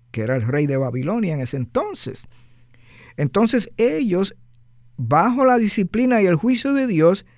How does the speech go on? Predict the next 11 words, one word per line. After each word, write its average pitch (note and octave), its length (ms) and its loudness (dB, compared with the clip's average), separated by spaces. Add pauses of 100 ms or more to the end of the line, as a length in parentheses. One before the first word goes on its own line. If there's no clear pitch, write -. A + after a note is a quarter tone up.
(180)
ahí E3 240 0
empieza C4+ 500 0
la B3+ 100 2
historia B3 520 2
de B3 80 2
Nehemías, C#3+ 640 0 (460)
la A2 140 -4
cual D3+ 240 2
es D#3+ 160 0
muy G3 380 2
similar F3 920 0